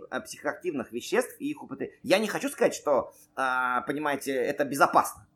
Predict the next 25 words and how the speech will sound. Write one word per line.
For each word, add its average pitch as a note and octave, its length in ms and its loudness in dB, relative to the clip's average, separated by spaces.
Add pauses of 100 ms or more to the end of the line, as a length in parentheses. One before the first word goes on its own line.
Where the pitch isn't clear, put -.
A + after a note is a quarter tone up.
(560)
Я C#3 100 -4
ни, D#3 100 -4
я D3 200 2
ни D3+ 260 -4
в D3+ 60 -14
коем E3 160 10
случае D3 240 -4
этого A#2 120 -6
не A2+ 100 -12
хочу - 180 -12
сказать. G#2 360 -6 (640)
А, A#2 420 4
просто E3+ 320 4
я E3 140 6
хочу F3+ 180 -4
сказать, E3+ 200 4
что - 120 -4
это D#3+ 120 0
может F3 180 4
быть F#3+ 160 -2
очень G#3 320 6
опасно. - 380 -4 (200)
Просто D3+ 240 4
опасности - 520 6
другие. C3+ 500 -2